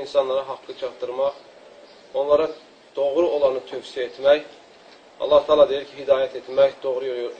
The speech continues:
yola yönəltmək bizim əlimizdədir. Ona görə, qardaşlar, tövsiyə etmək və tövsiyə olunmaq dinimizin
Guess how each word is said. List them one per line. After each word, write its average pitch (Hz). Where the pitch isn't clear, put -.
yola 131
yönəltmək 131
bizim 151
əlimizdədir. 117
Ona 185
görə, 180
qardaşlar, 147
tövsiyə 160
etmək 156
və 147
tövsiyə 160
olunmaq 139
dinimizin 147